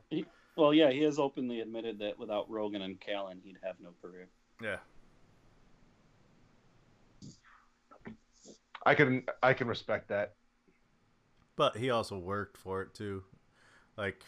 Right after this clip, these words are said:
Speaker 2: with their help, he took it and he's made it into whatever he's made it into. Like,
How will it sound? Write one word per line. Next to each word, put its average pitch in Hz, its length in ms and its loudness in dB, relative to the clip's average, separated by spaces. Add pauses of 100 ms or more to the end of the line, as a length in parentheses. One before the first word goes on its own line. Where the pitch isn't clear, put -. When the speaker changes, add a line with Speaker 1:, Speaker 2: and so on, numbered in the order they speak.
Speaker 2:
with 104 200 -6
their 98 180 -2
help, 90 340 -4 (540)
he 101 80 -12
took 101 300 -8
it 92 200 -4
and 90 360 -12 (1300)
he's 95 140 -10
made 92 240 -4
it 90 160 -8
into 92 240 -6
whatever 90 640 -8
he's 87 260 -8
made 90 200 -8
it 87 140 -8
into. 85 440 -10 (320)
Like, 82 200 -12